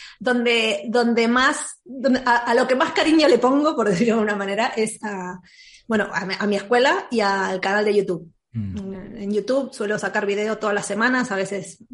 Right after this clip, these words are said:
Speaker 1: más de un video, pero mínimo un video a la semana suelo sacar. Eh, videos de esto, de cosas, de tips, de entrevistas, de,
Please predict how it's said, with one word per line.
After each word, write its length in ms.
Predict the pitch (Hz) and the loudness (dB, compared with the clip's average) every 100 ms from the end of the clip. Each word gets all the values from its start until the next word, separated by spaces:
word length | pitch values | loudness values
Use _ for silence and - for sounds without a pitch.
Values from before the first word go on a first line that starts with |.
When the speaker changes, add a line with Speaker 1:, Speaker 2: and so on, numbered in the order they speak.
| 233 | -12
Speaker 1:
más 500 | 226 220 208 165 202 | -6 -4 -4 -6 -8
de 180 | 202 190 | -8 -6
un 160 | 190 | -4
video, 400 | 202 196 226 294 - - - | -2 -2 -2 -6 -10 -20 -18
pero 160 | - 185 | -10 -6
mínimo 300 | 202 220 226 | -4 -2 -2
un 120 | 208 | -2
video 200 | 190 202 | -2 -2
a 20 | 202 | -4
la 100 | 196 | -6
semana 340 | 196 196 214 | -6 -6 -6
suelo 240 | 196 190 190 | -6 -8 -6
sacar. 460 | 190 240 320 359 - - - - - - | -6 -2 -2 -4 -14 -20 -20 -20 -20 -10
Eh, 840 | 247 214 190 185 185 185 185 175 - - 311 | -2 -2 0 -4 -6 -10 -12 -14 -20 -18 -6
videos 480 | 226 214 214 214 175 | -4 -2 -2 -4 -4
de 120 | 185 | -4
esto, 220 | 180 - | -4 -6
de 180 | 180 180 | -8 -6
cosas, 340 | 240 240 247 202 | -4 -2 -2 -4
de 100 | 190 | -4
tips, 320 | 233 233 - | -4 -6 -6
de 60 | 202 | -6
entrevistas, 840 | 190 190 208 220 - 233 226 - 277 | -4 -4 -4 -6 -2 -2 -2 -6 -8
de, 840 | 214 196 185 185 185 180 190 214 | -8 -8 -10 -12 -12 -14 -12 -14